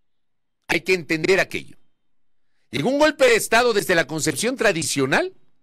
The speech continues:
las Fuerzas Armadas, esto ha sido histórico y planetario, han tenido un papel protagónico y preponderante.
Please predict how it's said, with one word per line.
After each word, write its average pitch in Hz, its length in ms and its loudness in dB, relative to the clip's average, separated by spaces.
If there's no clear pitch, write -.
las 127 160 -2
Fuerzas 196 320 -2
Armadas, 147 640 -2
esto - 140 -6
ha 160 40 -2
sido 196 160 -6
histórico 202 600 2
y 170 60 -2
planetario, 156 880 -2
han 135 100 -6
tenido 143 240 -4
un 143 80 -6
papel 139 340 -4
protagónico 131 840 -6
y 120 60 -6
preponderante. 101 880 -6